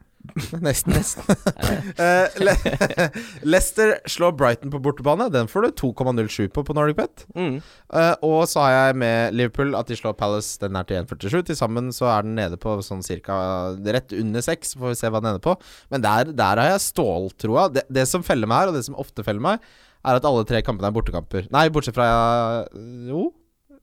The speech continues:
Speaker 1: Jo, alle tre er
Speaker 2: Mm.
Speaker 1: bortekamper.
Speaker 2: Mm.
Speaker 1: Og det har mye mer å si enn man tror. Eh,
Speaker 2: Ja.
Speaker 1: men, eh,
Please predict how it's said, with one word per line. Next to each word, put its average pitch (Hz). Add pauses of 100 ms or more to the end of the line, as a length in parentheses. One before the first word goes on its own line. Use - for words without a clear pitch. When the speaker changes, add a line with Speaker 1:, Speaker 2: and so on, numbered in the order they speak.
(140)
Speaker 1:
Jo, 196 (100)
alle 180
tre 151
er 135
Speaker 2:
Mm. 143
Speaker 1:
bortekamper. 104 (100)
Speaker 2:
Mm. 131 (240)
Speaker 1:
Og 139
det 151
har 139
mye 135
mer 113
å 127
si 120
enn 113
man 113
tror. 104 (480)
Eh, 110
Speaker 2:
Ja. 107 (280)
Speaker 1:
men, 120
eh, 120